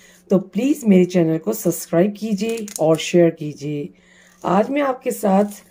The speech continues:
गाजर के अचार की रेसिपी शेयर कर रही हूँ, जिसमें मैंने एक किलो गाजर लिया है, उसको मैंने छील के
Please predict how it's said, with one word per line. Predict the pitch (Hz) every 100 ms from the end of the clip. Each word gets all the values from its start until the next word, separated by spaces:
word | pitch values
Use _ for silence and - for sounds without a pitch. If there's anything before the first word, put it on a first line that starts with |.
| _ _ 175
गाजर | 175 170 202 277
के | 240 208
अचार | 208 180 170 180 175
की | 175
रेसिपी | 160 160 165 175 190 - -
शेयर | - 202 190
कर | 185 160
रही | 147 147
हूँ, | 147 143 147 143 131 _ _ - - 165
जिसमें | 180 185 294
मैंने | 262 208 202
एक | 190 180
किलो | - 170
गाजर | 151 156 151 175
लिया | 185 208 214
है, | 208 220 254 262 _ - -
उसको | 196 196 196
मैंने | 175 165 170
छील | 170 - 175 170
के | 175 202 214